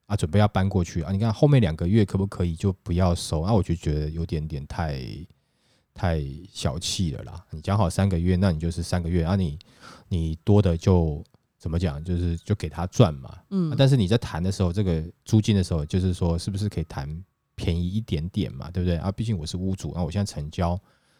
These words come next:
Speaker 1: 那前提也是对方不敢啊。对方如果急着要入住的话，那你也没有办法啊。你，不然人家跟他讲说，“不然你就一起来，我们就两夫妻一起住。” <laughs> 暂时先住，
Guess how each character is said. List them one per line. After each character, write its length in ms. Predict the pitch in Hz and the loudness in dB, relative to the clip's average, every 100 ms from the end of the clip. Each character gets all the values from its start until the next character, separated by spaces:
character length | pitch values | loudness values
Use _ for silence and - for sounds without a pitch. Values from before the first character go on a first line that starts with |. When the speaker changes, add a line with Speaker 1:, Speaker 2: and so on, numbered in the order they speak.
| _ | _
Speaker 1:
那 140 | 139 131 _ _ | -4 -4 _ _
前 260 | - - 110 | -4 0 0
提 220 | 117 110 | 2 2
也 100 | 92 | 2
是 200 | 78 101 92 _ _ _ _ - | 0 0 0 _ _ _ _ 6
对 160 | 127 | 6
方 160 | 113 110 | 8 6
不 140 | 110 104 | 4 -2
敢 180 | - - | -4 -6
啊。 240 | 67 67 90 | -12 -12 0
对 120 | - | 6
方 100 | 147 | 8
如 80 | 156 | 8
果 140 | 139 104 | 6 4
急 240 | - 104 | 2 2
着 140 | 123 | 6
要 100 | 120 | 6
入 220 | 123 131 104 | 8 6 4
住 180 | - | 2
的 100 | 101 | 2
话， 180 | 85 98 | 2 2
那 140 | 92 101 | 2 2
你 220 | 80 87 | 2 0
也 160 | 80 69 | 0 -2
没 120 | 85 95 | 2 2
有 80 | |
办 260 | 82 98 76 | 4 0 0
法 120 | - | -6
啊。 260 | - - - - _ | -10 -10 -12 -16 _
你， 380 | - 127 117 107 | 4 6 6 4
不 100 | 104 | 4
然 60 | 123 | 6
人 100 | 117 | 6
家 40 | |
跟 100 | 117 | 6
他 40 | 120 | 4
讲 100 | 92 | 6
说 100 | 107 | 6
，“不 80 | 151 | 8
然 160 | 151 139 - - | 6 4 -8 -14
你 80 | 87 | -2
就 120 | 87 | 4
一 60 | 135 | 4
起 80 | 98 | 4
来， 160 | 85 | 4
我 80 | 85 | 2
们 120 | 87 | 2
就 80 | 120 | 2
两 160 | 107 78 | 2 0
夫 160 | 117 | 0
妻 180 | 113 107 | 2 0
一 20 | |
起 160 | 107 139 | 0 -4
住。” 260 | - 92 78 _ _ _ - - - - - - - - - | -2 -2 -2 _ _ _ -16 -14 -14 -2 0 0 -4 -16 -4
<laughs> 760 | - - - - - - 151 180 | 4 6 6 2 -2 -4 -2 2
暂 240 | - 151 | 8 8
时 320 | 135 - 101 101 156 156 | 8 4 0 0 -4 0
先 340 | - 123 123 | 4 4 4
住， 240 | 117 120 | 2 2